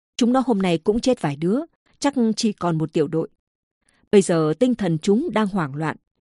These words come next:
bởi trận đánh của ta hồi trưa. Nếu nhân đàn này vào tận Sao Huyệt, chỉ cần dọa thôi, bọn chúng đã khiếp sợ rồi. Buộc phải làm ngơ cho thuyền ta vượt qua thôi." "Không được, như thế nguy hiểm lắm."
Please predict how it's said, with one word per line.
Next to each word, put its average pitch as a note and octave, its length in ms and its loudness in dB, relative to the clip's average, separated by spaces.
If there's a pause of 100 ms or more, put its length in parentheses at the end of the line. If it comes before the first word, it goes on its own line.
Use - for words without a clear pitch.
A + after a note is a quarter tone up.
(120)
bởi E3+ 240 4
trận G3 260 -2
đánh G#3 140 -2
của E3 140 -2
ta G3 120 -4
hồi E3 240 -2
trưa. G3+ 240 2 (640)
Nếu G#3 280 6
nhân B3 220 4
đàn D#3 180 -4
này D3+ 260 -4 (340)
vào G3+ 180 2
tận G3 220 -2
Sao F#3+ 200 -4
Huyệt, F3 240 2 (360)
chỉ G#3 180 4
cần G3 280 0
dọa A3 280 -2
thôi, A3 300 2 (280)
bọn F3+ 220 -2
chúng A3+ 280 2
đã G#3+ 120 0
khiếp - 220 -2
sợ - 160 -6
rồi. C#3 220 -10 (720)
Buộc G#3 160 6
phải F#3+ 140 0
làm E3 240 0
ngơ A#3+ 200 4
cho A#3 140 -2
thuyền F3 260 0
ta G#3 240 -2
vượt F3 180 -6
qua G3 180 -6
thôi." A3 200 -4 (840)
"Không F#3+ 240 0
được, E3 220 -2 (400)
như A#3 120 6
thế A3 300 2
nguy A#3+ 140 2
hiểm F#3+ 200 2
lắm." G3 220 -6